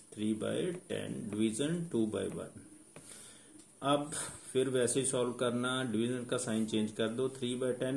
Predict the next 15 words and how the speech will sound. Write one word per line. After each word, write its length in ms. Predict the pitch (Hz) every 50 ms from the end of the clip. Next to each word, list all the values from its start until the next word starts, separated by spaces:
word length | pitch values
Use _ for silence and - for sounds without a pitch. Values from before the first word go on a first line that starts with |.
| 139 135
पहले 300 | 151 151 151 160 165 170
है, 180 | 170 175 170
जो 160 | 160 156 151 143
रेशनल 340 | 120 113 113 117 123 131
नंबर 200 | 135 135 135 147 143
वैसे 320 | 127 117 104 95 98 113
ही 60 | 104
लिखना 340 | 101 92 87 85 - 90 82
है, 80 | 82 85 - - - - - - - - - - - - - - - - -
तो 60 | - 123
टू 200 | 117 123 139 135
बाय 180 | 139 143 135 131
वन 240 | 127 120 113 110 110
को 160 | 110 - 117
वन 180 | 104 104 92